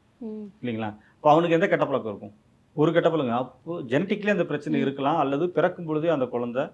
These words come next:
Speaker 2: இந்த ப்ராப்ளத்தோட தான் பிறக்குது. இதெல்லாமே வந்து ஒரு, ஆம், எதிர்பாராம நடக்கக்கூடிய ஒரு விஷயம் தான். ஆனா, அவன் ஜாதகத்துல அதுக்கு அமைப்பு இருக்கும்,
Speaker 1: ஓகே.
Speaker 2: இல்லாம வரவே வராதுங்க.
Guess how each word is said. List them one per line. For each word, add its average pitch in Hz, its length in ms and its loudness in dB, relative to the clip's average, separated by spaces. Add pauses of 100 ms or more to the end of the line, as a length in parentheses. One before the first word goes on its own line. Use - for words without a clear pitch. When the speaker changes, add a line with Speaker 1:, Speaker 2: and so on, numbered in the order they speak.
(300)
Speaker 2:
இந்த 131 180 -2
ப்ராப்ளத்தோட 123 380 2
தான் 123 180 -8
பிறக்குது. 110 440 -6
இதெல்லாமே 185 480 2
வந்து 165 460 2 (340)
ஒரு, 156 240 8 (800)
ஆம், 107 440 -6 (240)
எதிர்பாராம 185 800 10
நடக்கக்கூடிய 147 640 0
ஒரு 117 500 -2 (100)
விஷயம் 117 300 -2
தான். 160 100 4
ஆனா, 185 160 4
அவன் 170 140 4
ஜாதகத்துல 156 340 8
அதுக்கு 135 300 4
அமைப்பு 117 320 -6
இருக்கும், 120 360 -8
Speaker 1:
ஓகே. 202 120 -10
Speaker 2:
இல்லாம 147 400 0
வரவே 104 280 -4
வராதுங்க. 95 440 -10